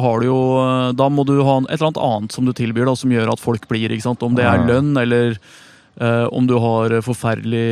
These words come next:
Speaker 1: interessante arbeidsoppgaver, eller om du har
Speaker 2: Ja,
Speaker 1: disse
Speaker 2: ikke sant.
Speaker 1: firmahyttene på
Speaker 2: Så det du sier er at man har ikke lønn i Ardoc? Det er andre som
Speaker 1: Eh,
Speaker 2: tilbyr lønn. Det er bare Clojure man tilbyr,
Speaker 1: Det er
Speaker 2: som
Speaker 1: bare Clojure man
Speaker 2: Ja, ok,
Speaker 1: tilbyr der.
Speaker 2: nettopp.
Speaker 1: Mm.
Speaker 2: Ja.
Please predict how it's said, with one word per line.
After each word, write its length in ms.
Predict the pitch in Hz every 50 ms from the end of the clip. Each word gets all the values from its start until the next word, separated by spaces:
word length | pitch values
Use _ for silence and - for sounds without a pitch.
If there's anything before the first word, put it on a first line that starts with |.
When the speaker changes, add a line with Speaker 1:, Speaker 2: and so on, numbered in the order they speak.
| 113 117 117
Speaker 1:
interessante 720 | 113 - 120 110 117 117 113 113 113 113 113 113 113 110 - -
arbeidsoppgaver, 920 | 135 120 113 113 107 120 113 - 123 120 120 120 120 127 127 127 127 123 113
eller 220 | 113 113 117 117 117
om 80 | 117 120
du 80 | 117
har 160 | 110 117 117
Speaker 2:
Ja, 60 | 117 113
Speaker 1:
disse 140 | - - 117
Speaker 2:
ikke 80 | -
sant. 80 | - 117
Speaker 1:
firmahyttene 640 | 117 120 113 110 113 - _ - 120 120 120 117 -
på 80 | - 123
Speaker 2:
Så 60 | 120
det 120 | 117 120 113
du 60 | 107 117
sier 160 | 107 95 104
er 80 | 113 104
at 80 | 95 107
man 140 | 110 98
har 80 | 98 -
ikke 160 | - 110 98
lønn 240 | 95 95 98 104 104
i 60 | 101 101
Ardoc? 380 | 95 90 107 113 - - - - _ _ _ - - - - _ _ _
Det 140 | - - 139
er 60 | 143
andre 160 | 147 147 143 143
som 80 | 143 143
Speaker 1:
Eh, 40 | 143
Speaker 2:
tilbyr 180 | 143 143 104
lønn. 180 | 98 98 101 107 101 - - -
Det 140 | - 117 107
er 20 | 104
bare 160 | 107 98 107
Clojure 260 | - 110 95 92 107 117
man 80 | 113
tilbyr, 300 | 107 107 101 101 101 101 98 104
Speaker 1:
Det 20 | 104
er 80 | 156
Speaker 2:
som 100 | 143 107 101
Speaker 1:
bare 260 | 165 135 117 110 120
Clojure 280 | 117 131 113 107 117 117
man 20 |
Speaker 2:
Ja, 60 | 117 98
ok, 60 | 110 117
Speaker 1:
tilbyr 140 | - 117 107
der. 80 | 110
Speaker 2:
nettopp. 180 | 104 113 117 113
Speaker 1:
Mm. 200 | - 131 117 107 113 -
Speaker 2:
Ja. 120 | - 113